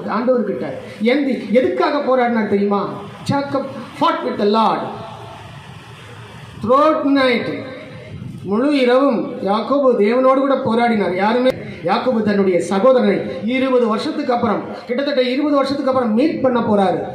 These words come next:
சகோதரன், சகோதரன் ஏசாவை மீட் பண்ண போறாரு. ஏன்னா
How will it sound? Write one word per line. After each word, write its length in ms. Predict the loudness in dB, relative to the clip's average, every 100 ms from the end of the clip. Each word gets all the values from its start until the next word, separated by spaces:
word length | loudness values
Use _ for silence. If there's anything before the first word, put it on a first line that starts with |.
| -12 -14
சகோதரன், 580 | -6 0 4 4 4 0 -6
சகோதரன் 680 | -4 -2 2 4 2 0 -4 -10 -14 -16 0
ஏசாவை 840 | 2 2 2 2 2 2 0 0
மீட் 260 | 0 0 0
பண்ண 160 | -2
போறாரு. 520 | -2 -2 -2 -4 -6 -6
ஏன்னா 140 | -4